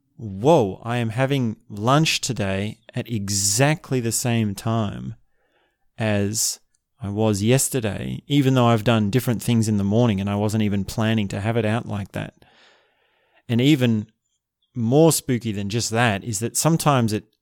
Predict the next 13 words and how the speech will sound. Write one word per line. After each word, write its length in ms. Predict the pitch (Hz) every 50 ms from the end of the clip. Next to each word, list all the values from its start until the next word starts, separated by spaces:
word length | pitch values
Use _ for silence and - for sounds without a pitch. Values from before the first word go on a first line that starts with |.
| _ -
ends 320 | 131 131 131 131 127 110
or 60 | 107
starts 400 | 98 - - 123 113 107 98 -
right 540 | 110 107 107 113 123 131 131 131 131 131 -
on 140 | 123 117 110
the 200 | 107 104 101 101
hour 460 | 104 107 107 107 101 104 90 90 117 -
or 200 | - 110 104 98
right 500 | 101 107 123 131 139 143 147 143 143 131
on 160 | 127 123 117
a 80 | 110 107
half 360 | 98 110 110 110 107 104 -
hour. 460 | 117 104 104 101 98 98 101 113 110